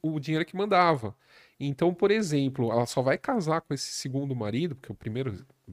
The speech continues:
tentou matar ela, o Felício, ele esfaqueia ela e tal.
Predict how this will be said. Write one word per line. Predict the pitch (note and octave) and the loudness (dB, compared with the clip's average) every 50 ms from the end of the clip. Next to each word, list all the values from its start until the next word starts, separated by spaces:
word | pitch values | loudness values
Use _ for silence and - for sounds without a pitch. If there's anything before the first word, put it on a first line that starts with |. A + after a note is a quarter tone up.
| - - | -12 -8
tentou | A2 G2 F#2+ - - A2 | -6 -6 -6 -4 -4 -2
matar | G#2+ G#2 F#2+ - - G2+ F2+ F2 | -2 -2 -4 -2 -2 -2 0 2
ela, | G2 A2 A#2 G2+ F2+ F2 | 2 2 2 2 2 0
o | E2 F2 E2+ D#2+ - | -4 -6 -8 -10 -14
Felício, | - - - G#2 G2+ G#2+ G2+ - - - - | -14 -10 -8 -6 -6 -6 -6 -8 -8 -10 -10
ele | F#2 E2+ | -10 -10
esfaqueia | D2+ - - - - G2+ - - A#2 A2+ G#2 F#2+ | -12 -14 -14 -10 -10 -10 -6 -4 -2 0 0 0
ela | G2 A2 B2 B2 G2+ F#2+ | 0 0 0 0 0 -2
e | F#2+ | -4
tal. | - C3 C3+ C3+ | -2 -4 -4 -4